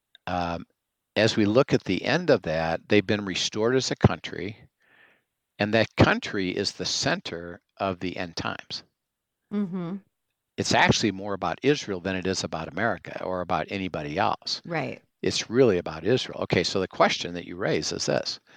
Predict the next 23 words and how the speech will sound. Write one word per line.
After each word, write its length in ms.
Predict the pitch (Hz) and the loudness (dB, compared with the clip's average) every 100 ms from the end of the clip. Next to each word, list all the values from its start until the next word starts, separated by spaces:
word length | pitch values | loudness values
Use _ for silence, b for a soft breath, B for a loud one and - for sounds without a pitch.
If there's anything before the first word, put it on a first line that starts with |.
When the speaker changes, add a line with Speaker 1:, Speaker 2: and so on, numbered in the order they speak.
| B B B _ _ _ - | B B B _ _ _ -6
Speaker 1:
What 200 | 104 104 | -2 0
should 200 | - 92 | 0 -2
be 140 | 90 | 0
our 80 | 95 | 0
view 220 | 123 160 | 0 0
of 80 | 90 | -2
that? 240 | - - - _ _ _ _ _ - | -4 -10 -16 _ _ _ _ _ -8
Speaker 2:
Mm-hmm. 400 | 196 175 170 175 - - | -6 -6 -8 -10 -10 -4
Speaker 1:
Um, 520 | 92 87 82 78 80 _ _ _ - - - | 0 2 2 -2 -8 _ _ _ -16 -12 -4
well, 340 | 82 76 294 - _ _ _ - - _ _ _ _ _ _ _ _ _ _ - | 0 0 0 -4 _ _ _ -20 -20 _ _ _ _ _ _ _ _ _ _ -2
since 280 | 123 113 | 0 2
we 100 | 117 | 0
know 280 | 98 101 117 | 2 6 6
that 140 | 120 113 | 6 2
they're 180 | 104 | 2
the 100 | 90 | 2
center 360 | 90 - 101 113 | 0 0 0 -2
of, 100 | 113 - | -2 -2
of 140 | 101 | -4
attention 580 | 113 - 82 - 80 90 | -4 -6 -6 -8 -10 -6
and 220 | 101 90 | -4 -2
they 240 | 104 117 175 | 4 6 6
become 1000 | 147 117 - - 180 175 95 82 85 | 4 0 2 2 4 2 2 -2 -6